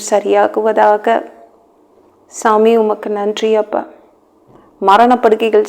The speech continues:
சரியாகுவதாக. மனிதனா பிறந்தா ஜீவ புஸ்தகத்துல பேர் இருக்கணும். அந்த புக்ல பேர் இல்லைன்னா, அவனை புடிச்சு நரகத்துல போட்டுருவீங்க.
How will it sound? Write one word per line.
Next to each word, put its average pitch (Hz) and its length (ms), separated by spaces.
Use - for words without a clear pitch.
சரியாகுவதாக. 214 880
மனிதனா 220 520
பிறந்தா 214 340
ஜீவ 214 340
புஸ்தகத்துல 214 520
பேர் 214 280
இருக்கணும். 214 360
அந்த 208 240
புக்ல 196 320
பேர் 220 300
இல்லைன்னா, 220 420
அவனை 196 340
புடிச்சு 214 460
நரகத்துல 202 480
போட்டுருவீங்க. 208 760